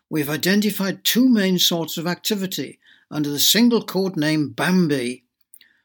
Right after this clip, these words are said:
Both of these target students. Each brings great risk to the students who become sucked in. The first is money laundering.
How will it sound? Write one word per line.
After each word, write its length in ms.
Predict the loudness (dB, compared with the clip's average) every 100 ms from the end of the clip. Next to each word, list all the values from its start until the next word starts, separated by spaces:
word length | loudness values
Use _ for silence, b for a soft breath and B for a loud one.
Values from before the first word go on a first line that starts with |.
| b -4
Both 280 | 0 2 2
of 100 | 2
these 320 | 2 2 -2
target 460 | -2 -2 0 0
students. 840 | 0 0 0 0 -2 -6 -6 -8 -10 _ _ _ _ b b _
Each 380 | -4 0 0 -2
brings 320 | -4 -4 -6
great 340 | -4 0 0
risk 320 | 0 0 0 -2
to 100 | -4
the 80 | -4
students 640 | 0 0 0 -2 -4 -6 _ -8
who 100 | -4
become 380 | -4 -2 -2
sucked 340 | 0 0 -2 0
in. 400 | 0 0 -4 -12 _ _ _ _ _ _ _ _ _ _ b b b -12
The 80 | -4
first 340 | 2 2 2
is 140 | 0
money 240 | 2 2 2
laundering. 640 | 0 -2 -6 -10 -14 -16